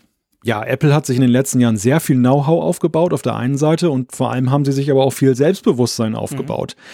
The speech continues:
Speaker 1: Sie, sie sind ja schon ein Wagnis damit eingegangen, dass sie eben beim iPhone konsequent auf die eigenen Prozessoren gesetzt haben, weil ja nun auch die Konkurrenz oder beziehungsweise die großen Mitbewerber, was die Chip-Entwicklung angeht, allen voran mal Qualcomm
Speaker 2: Mhm.
Speaker 1: genannt,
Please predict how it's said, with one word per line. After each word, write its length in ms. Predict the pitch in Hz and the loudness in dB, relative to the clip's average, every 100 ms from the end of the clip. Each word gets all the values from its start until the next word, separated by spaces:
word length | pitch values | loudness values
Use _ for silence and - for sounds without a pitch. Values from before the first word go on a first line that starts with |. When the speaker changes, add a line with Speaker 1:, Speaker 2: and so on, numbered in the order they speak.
| - - | -20 -4
Speaker 1:
Sie, 200 | 127 117 | 0 0
sie 220 | 110 117 | 0 0
sind 180 | 127 151 | 2 4
ja 320 | 151 143 139 | 4 2 0
schon 220 | 127 156 | -2 -2
ein 160 | 147 127 | 0 -2
Wagnis 400 | 120 143 165 151 | -2 0 0 2
damit 240 | 151 147 | 2 0
eingegangen, 640 | - 127 156 147 147 147 139 | -2 -2 0 2 2 2 0
dass 160 | 139 | 0
sie 120 | - | 0
eben 120 | 143 139 | -2 0
beim 180 | 127 | 0
iPhone 380 | 131 135 139 135 | 0 -2 0 0
konsequent 600 | 123 139 135 135 139 135 | 2 0 0 2 2 0
auf 140 | 127 - | -2 -6
die 140 | 127 | -4
eigenen 280 | 123 135 127 | -2 0 0
Prozessoren 640 | - 127 120 - 117 139 | 0 -2 -2 0 0 0
gesetzt 400 | 143 151 160 - | 0 0 0 0
haben, 300 | 151 160 190 - - - - - | 2 2 -2 -6 -20 -20 -12 -2
weil 120 | 127 | 2
ja 120 | 123 | 4
nun 180 | 123 123 | 4 2
auch 140 | 127 | 0
die 100 | 113 | -4
Konkurrenz 880 | 120 135 117 120 120 143 175 - - 160 - | -4 -2 0 0 2 2 2 0 -4 -10 -6
oder 140 | 135 123 | -4 -2
beziehungsweise 380 | - 123 120 113 | -2 0 0 -2
die 80 | |
großen 320 | 113 120 127 120 | -2 0 0 0
Mitbewerber, 680 | 135 - 139 139 139 135 120 | 0 0 2 2 4 2 0
was 160 | 123 | -2
die 160 | - 110 | -4 -4
Chip-Entwicklung 680 | - - 156 147 151 147 | -2 -2 -2 0 -2 -2
angeht, 440 | 147 147 139 143 139 | -4 -2 0 0 0
allen 240 | - 131 | -4 -4
voran 260 | - 120 117 | -4 -2 -2
mal 140 | 113 | -2
Qualcomm 540 | - 127 120 151 160 156 | -6 -4 -2 -2 0 0
Speaker 2:
Mhm. 40 | |
Speaker 1:
genannt, 380 | 151 147 160 | 0 0 -2